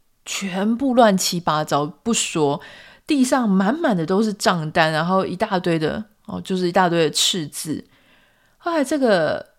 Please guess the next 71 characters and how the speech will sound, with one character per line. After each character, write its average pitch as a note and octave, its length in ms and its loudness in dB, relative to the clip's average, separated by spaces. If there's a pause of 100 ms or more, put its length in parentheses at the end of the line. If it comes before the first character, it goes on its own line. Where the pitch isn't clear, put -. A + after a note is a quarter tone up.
哥 B3 100 -2
哥 B3+ 120 2
也 G3+ 220 2
没 D#3 200 0
有 G3+ 140 4
责 C#3 220 -4
备 D3 200 -2
他 E3+ 160 -4
妹 D3 200 -6
妹， - 220 -14 (420)
哥 - 160 2
哥 A3 140 4
就 A3+ 140 2
跟 G#3 120 2
他 G3 160 0
讲 G3+ 220 -4
说 D#3 480 -4 (100)
：“我 E3+ 120 -4
们 D3+ 200 -4
可 F#3 160 -4
以 E3+ 160 0
一 A#3+ 80 -2
起 - 200 -6
来 - 180 -4
处 - 320 -8
理， - 240 -8 (260)
哦， - 140 -12
就 F3+ 100 -4
是 F3 200 0
一 - 120 -6
起 G#3 160 -4
来 - 140 -2
处 - 220 -4
理 D3 100 -2
这 D3 160 -6
个 - 260 -8 (120)
现 F#3 200 0
在 D#3+ 80 2
的 C#3+ 200 -2
状 C3+ 280 -2
况， - 240 -8
至 A3 140 -8
少 G#3 80 0
要 E3+ 80 2
把 D#3 160 2
目 F#3+ 240 0
前 F#2 240 -6
的 A2+ 240 -6 (480)
情 D3 300 -2
况 - 360 -2 (120)
一 G#3+ 80 -2
起 - 240 -6
把 - 100 -6
它 C#3 140 -4
解 - 240 -8
决。” - 280 -14 (320)
所 D#4+ 120 2
以 D4+ 40 4
哥 C4+ 200 2
哥 A#3+ 240 4
甚 B3 340 0
至 G#3+ 180 -2
去 G3+ 220 -8
借 F#3+ 340 0
了 C#3+ 80 0
他 D#3 220 -6
的 D3+ 140 -4
信 D#3+ 260 -2
用 C#3+ 200 -4
贷 - 200 -4
款， - 180 -16